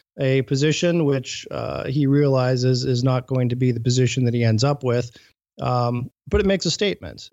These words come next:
Uh, we, we had talked about this, uh, a couple months back when we had sort of the preliminary, uh, outline of, of this budget. Uh, and, uh,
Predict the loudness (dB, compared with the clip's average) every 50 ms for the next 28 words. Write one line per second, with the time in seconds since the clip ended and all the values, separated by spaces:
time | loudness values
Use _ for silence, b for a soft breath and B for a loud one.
0 | -16 -12 -8 -6 -4 -4 -2 -2 -2 0 0 0 0 0 -2 _ -2 0 0 0
1 | 0 0 -2 -2 -2 -2 -2 -2 -2 -2 -4 -4 -2 -4 -4 -6 -8 -10 -10 -8
2 | -8 -6 -4 -4 -6 -6 -8 -10 -12 -12 -10 -8 -8 -4 -2 -4 -2 0 0 0
3 | 0 0 -2 -2 -4 -2 -2 0 -2 -2 -4 -4 -4 -4 -2 -2 -4 -4 -4 -2
4 | -2 -2 -2 -4 -4 -4 -2 0 0 2 2 2 0 0 -2 -2 -4 -4 -6 b
5 | b b b b b _ _ _ -8 -6 -4 -4 -4 -2 -2 -2 -2 -2 -2 -2
6 | -2 -2 -2 -4 -4 -6 -8 -8 -10 -10 -10 -8 -6 -6 -6 -6 -8 -8 -8 -8
7 | -6 -6 -8 -8 -10 b b b _ _ _ _ _ -6 -2 0 2 2 0 0
8 | 0 0 0 0 -2 -6 _ -16 -16 -16 -16 -18 -20 _ _ _ _ _ -20 -20